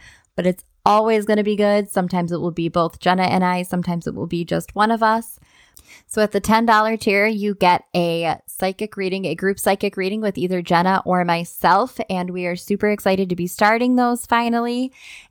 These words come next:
And then we have more tiers coming in soon. So be on the lookout for them. There will be some sick deals on having readings with either one of us or healing sessions as well. And we're really excited to bring that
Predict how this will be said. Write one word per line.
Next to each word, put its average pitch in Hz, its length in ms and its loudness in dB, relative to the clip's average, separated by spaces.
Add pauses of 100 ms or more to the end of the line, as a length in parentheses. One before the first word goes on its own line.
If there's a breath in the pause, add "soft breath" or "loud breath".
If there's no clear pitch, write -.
(100)
And 202 720 0
then 196 420 0
we 208 140 0
have 202 260 0
more 208 160 0
tiers 208 300 -2
coming 208 360 -2
in 247 360 0
soon. 269 680 2
So 214 220 0
be 202 180 0
on 190 100 -2
the 190 80 -4
lookout 220 380 0
for 226 140 0
them. 208 380 2
There 185 240 2
will 180 180 0
be 175 160 0
some 170 240 0
sick - 300 -4
deals 180 360 0
on 165 240 2
having 165 380 2
readings 165 420 -2
with 160 160 -2
either 165 220 0
one 165 180 2
of 165 140 2
us 160 240 2
or 160 160 0
healing 160 380 0
sessions 151 460 0
as 147 220 -2
well. 135 220 2
And 151 140 0
we're 147 200 2
really 151 300 0
excited 156 460 -2
to 175 80 -2
bring 165 240 -2
that 165 260 0